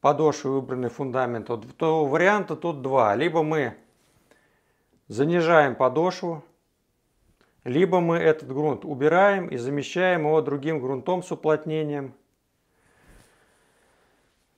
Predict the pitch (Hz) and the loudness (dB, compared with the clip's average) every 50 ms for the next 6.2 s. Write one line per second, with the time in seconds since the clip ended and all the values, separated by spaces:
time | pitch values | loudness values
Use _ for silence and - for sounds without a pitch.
0 | _ _ _ _ - - - 170 170 175 156 170 165 - 151 139 139 160 151 151 | _ _ _ _ -18 -2 2 4 4 4 4 2 4 6 6 6 6 4 2 2
1 | - 135 135 131 123 127 127 135 139 135 131 170 190 196 190 - - - _ - | 0 -2 -4 -2 -2 -2 -2 -2 -2 0 2 2 2 2 2 -2 -10 -20 _ -20
2 | - - - - _ _ _ _ _ _ _ _ _ _ _ _ _ _ _ _ | -20 -20 -20 -20 _ _ _ _ _ _ _ _ _ _ _ _ _ _ _ _
3 | _ _ _ _ _ _ _ _ _ - 139 131 - 165 147 - 151 143 151 165 | _ _ _ _ _ _ _ _ _ -10 -10 -6 -4 -4 0 4 4 4 4 2
4 | 170 165 147 - - 131 123 - 151 147 - 131 113 135 139 - - 139 110 95 | 0 -2 -2 -4 -6 -8 -4 -4 -4 -4 -4 -4 -6 -6 -6 -4 -2 -4 -4 -4
5 | 87 98 90 87 82 80 _ _ _ - - 107 110 120 123 - - 123 110 101 | -6 -12 -16 -18 -18 -20 _ _ _ -12 -10 -6 -2 -2 -2 -2 -4 -6 -8 -8
6 | 95 87 80 | -8 -10 -14